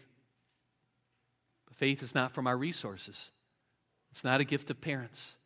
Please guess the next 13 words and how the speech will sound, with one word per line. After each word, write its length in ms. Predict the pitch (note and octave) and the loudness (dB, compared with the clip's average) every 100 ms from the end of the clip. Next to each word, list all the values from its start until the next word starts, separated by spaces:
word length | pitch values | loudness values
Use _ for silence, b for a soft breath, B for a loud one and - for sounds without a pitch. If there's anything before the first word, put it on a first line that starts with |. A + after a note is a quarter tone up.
| _ _ _ _ _ _ _ _ _ - | _ _ _ _ _ _ _ _ _ -14
It's 160 | A#2 - | -4 6
not 240 | C#3+ - | 6 4
something 460 | - D3+ C#3+ D3+ C3 | 0 2 2 0 0
that 140 | C3+ | -2
someone 360 | - D3 C#3+ C#3+ | 2 2 4 0
can 220 | - C#3 | 0 0
manipulate. 680 | C#3 C#3+ C#3+ D3 C3 B2 A2 | 2 2 0 2 2 2 2
I 140 | C3+ | 0
can't 320 | - G#3 C#3 | -2 -2 -2
give 160 | B2 G#2+ | -2 -4
it 140 | G#2+ | -6
to 100 | - | -10
you. 140 | F#2+ | -12